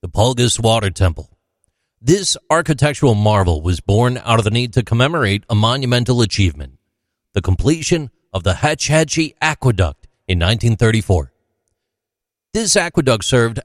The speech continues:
as a lifeline, ushering water from the majestic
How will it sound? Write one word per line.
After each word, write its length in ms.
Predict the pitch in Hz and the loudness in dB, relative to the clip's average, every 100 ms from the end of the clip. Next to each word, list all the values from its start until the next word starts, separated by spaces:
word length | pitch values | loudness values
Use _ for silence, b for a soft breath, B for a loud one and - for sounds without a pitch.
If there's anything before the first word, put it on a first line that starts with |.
| - | -4
as 140 | 117 | -2
a 80 | 95 | -2
lifeline, 640 | 92 107 - 90 76 67 - | 0 0 0 -6 -6 -10 -8
ushering 380 | 127 131 135 117 | -2 -2 0 2
water 380 | 98 101 123 123 | 2 2 -2 -4
from 140 | - | -2
the 60 | 113 | 0
majestic 800 | 113 120 - 185 175 - 92 - | 2 0 -2 -2 -2 -2 -4 -4